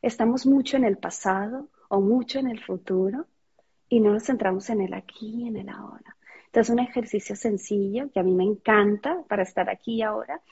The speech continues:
es un viaje por los sentidos. Entonces, tú abres los ojos y dices, "¿Qué estoy viendo?". Pues ahora mismo estoy viendo a María Laura, estoy viendo un vaso de agua, estoy viendo esta vela azul, estoy viendo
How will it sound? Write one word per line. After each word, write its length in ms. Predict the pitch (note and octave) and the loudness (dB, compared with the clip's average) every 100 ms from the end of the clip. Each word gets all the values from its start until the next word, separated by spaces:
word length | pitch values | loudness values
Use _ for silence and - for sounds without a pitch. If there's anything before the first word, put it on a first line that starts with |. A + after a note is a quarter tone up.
| - - - | -20 -16 2
es 440 | A3 G#3 - - _ _ _ | 6 6 2 -12 _ _ _
un 160 | C4 B3 | 2 4
viaje 260 | A#3 A3+ | 4 4
por 140 | A3 G3 | 0 -2
los 120 | F3+ | -4
sentidos. 500 | F3 F3+ - - - _ _ _ _ _ _ | -8 -10 -14 -18 -20 _ _ _ _ _ _
Entonces, 440 | - G#3+ F#3+ F3+ - | 0 0 2 -2 -2
tú 80 | G#3 - | -2 -2
abres 280 | G#3 G#3 A#3+ | -2 -2 -2
los 160 | A#3+ C4+ | -4 -4
ojos 220 | C4+ - | -2 -2
y 40 | |
dices, 240 | G#3 B3+ - | -2 -4 -10
"¿Qué 100 | G3+ | -8
estoy 300 | F#3 - G3+ | -8 -4 -2
viendo?". 400 | F#3 F3 F#3 F#3+ _ _ - - - | -2 -8 -12 -20 _ _ -20 -14 0
Pues 240 | F#3+ - - - | 0 -2 -14 -4
ahora 200 | F3+ F#3 | 0 2
mismo 280 | F#3 F3+ | 2 0
estoy 200 | F3 - | -6 -8
viendo 220 | F#3+ E3+ F3 | -10 -10 -4
a 40 | |
María 260 | F#3+ A#3+ C#4 | 0 0 0
Laura, 520 | C4+ A#3 A3+ G#3+ - | -2 -4 -4 -6 -8
estoy 240 | G3+ - | -12 -8
viendo 280 | F#3 F3+ F3+ | -6 -6 -6
un 100 | F3+ | -6
vaso 340 | F#3 F#3+ A#3 B3 | -6 -6 -2 0
de 80 | |
agua, 440 | C4 A3+ G#3+ G#3 A3+ - - | 2 2 0 0 -4 -8 -4
estoy 300 | F#3+ - F#3 | -4 2 2
viendo 300 | F3 F3+ F#3 | 4 4 4
esta 280 | F#3+ - G#3 | 2 2 2
vela 260 | G#3 G#3 G#3 | 4 4 4
azul, 580 | A3+ - D4 C4 C4 C4 - - | 0 0 2 4 2 -2 -8 -8
estoy 280 | F#3+ F#3+ | 0 2
viendo 560 | F#3 G3+ A3 A#3 A#3 G#3+ | 4 4 6 6 6 4